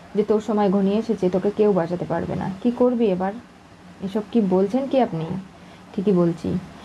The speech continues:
দেখ না শুধু কি হয়। আমি যে জ্বালায় জ্বলছি, যেভাবে কষ্ট পাচ্ছি, তরপে তরপে শেষ হচ্ছি, সেরকম তোকেও শেষ হতে হবে।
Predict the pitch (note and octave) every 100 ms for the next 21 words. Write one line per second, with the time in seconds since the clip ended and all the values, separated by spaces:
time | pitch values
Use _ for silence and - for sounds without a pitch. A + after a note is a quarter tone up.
0 | - F#3+ G#3 A#3 C4+ C4+ C4+ C4+ A#3+ F3+
1 | E3+ F#3+ - - G3 G#3 G#3+ A3+ A#3+ A3+
2 | G3 G3 G#3 G3 G#3 G#3+ G#3 A#3+ - -
3 | G#3 A3+ A#3 A#3+ F#3 F#3+ A#3+ A#3 A3 A#3
4 | A3+ G3+ G3+ A#3 A3+ A3+ A#3 A3 A#3 A3
5 | G#3 G3+ G3+ G3 A3 G3 F#3+ F#3 F3+ F3
6 | E3 F3 E3+ D#3